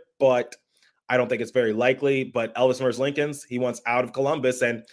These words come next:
the Blue Jackets have helped the Devils before when it comes to trades. Uh, Damon Severson over the summer in this sign and trade, second sign and trade in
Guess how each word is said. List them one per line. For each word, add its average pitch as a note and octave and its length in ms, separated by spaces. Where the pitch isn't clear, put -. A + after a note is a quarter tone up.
the G#2 60
Blue D3 160
Jackets C#3+ 420
have C3+ 300
helped C3 280
the B2 120
Devils B2+ 340
before B2 460
when A#2 140
it A2 80
comes A#2 180
to G2 60
trades. A#2 440
Uh, G#2+ 160
Damon A#2 260
Severson A2+ 600
over C3 160
the A#2 80
summer B2 280
in A2 100
this G#2+ 160
sign A2 240
and G2+ 100
trade, A#2 300
second A2+ 300
sign A2 220
and G2+ 80
trade A2 280
in A2 300